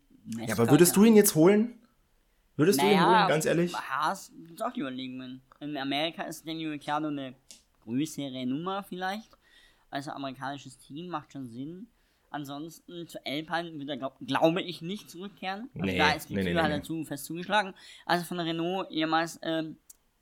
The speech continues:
Speaker 1: ne, neuerdings Alpine, so. <laughs>
Speaker 2: Ja.
Speaker 1: ähm, gegangen ist. Und ansonsten Williams, nö, glaub ich nicht.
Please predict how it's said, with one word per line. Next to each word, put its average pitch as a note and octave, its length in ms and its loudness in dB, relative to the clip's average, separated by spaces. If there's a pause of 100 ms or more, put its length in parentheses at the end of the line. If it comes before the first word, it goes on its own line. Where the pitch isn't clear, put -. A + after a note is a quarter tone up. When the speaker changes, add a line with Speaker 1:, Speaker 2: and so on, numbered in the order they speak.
(140)
Speaker 1:
ne, A#2+ 120 -6
neuerdings D3 500 0
Alpine, D#3 320 -2
so. C3 180 -4 (320)
<laughs> - 320 -8
Speaker 2:
Ja. D3+ 320 6
Speaker 1:
ähm, D3+ 520 -2 (140)
gegangen D3 420 0
ist. F3 280 -4 (640)
Und C#3+ 760 0 (200)
ansonsten C#3 960 0 (100)
Williams, D3+ 720 -2 (360)
nö, A#2+ 520 2
glaub B2 180 6
ich B2+ 140 -2
nicht. F3 360 -2